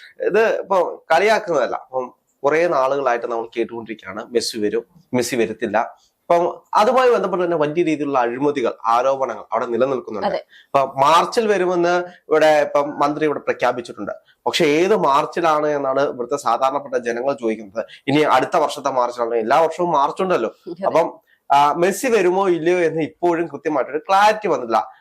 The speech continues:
Speaker 1: അവിടുന്ന് സ്പോൺസർമാര് മെ-, ഒരു മെയിൽ അയച്ചിട്ടുണ്ട് എന്ന് മാത്രമാണ് പറഞ്ഞത്. പക്ഷെ അതിനു മുമ്പിട്ട് ഒരു സ്പാനിഷ് മാധ്യമം കൃത്യമായി പറഞ്ഞിരുന്നു മെസ്സി കേരളത്തിലേക്ക് വരത്തില്ല എന്ന്.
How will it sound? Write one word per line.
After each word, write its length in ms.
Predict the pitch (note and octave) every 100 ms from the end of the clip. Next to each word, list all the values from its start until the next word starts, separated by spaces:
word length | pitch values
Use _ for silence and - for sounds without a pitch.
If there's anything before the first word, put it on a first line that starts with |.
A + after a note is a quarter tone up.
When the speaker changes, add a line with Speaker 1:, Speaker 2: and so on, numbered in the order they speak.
| _
Speaker 1:
അവിടുന്ന് 800 | - F#3 A3+ A#3+ A#3+ A3+ D#3+ C3+
സ്പോൺസർമാര് 840 | - D#3+ F3 F#3+ A#3 G3 C#3 B2+ - -
മെ-, 160 | C#3+ D#3+
ഒരു 140 | F3
മെയിൽ 320 | E3+ D#3+ G3+
അയച്ചിട്ടുണ്ട് 440 | G3 D3 D3+ D3 D3+
എന്ന് 180 | D3 C#3+
മാത്രമാണ് 480 | B2+ C3 C#3 B2
പറഞ്ഞത്. 240 | G#2 G2+ G2+ _ _
പക്ഷെ 200 | F3+ B3+
അതിനു 240 | G#3+ G#3+ A3
മുമ്പിട്ട് 380 | F3+ F3 F3
ഒരു 100 | D#3+
സ്പാനിഷ് 560 | E3 - D#3 E3+ G#3+ -
മാധ്യമം 280 | F3+ E3+ E3+
കൃത്യമായി 400 | C#3+ E3 D3+ D3
പറഞ്ഞിരുന്നു 440 | C3 A#2+ A2+ C#3 C#3+
മെസ്സി 240 | C3+ -
കേരളത്തിലേക്ക് 560 | D3+ B2+ B2+ - B2 C#3+
വരത്തില്ല 460 | E3 F3+ G3 E3
എന്ന്. 140 | A#2+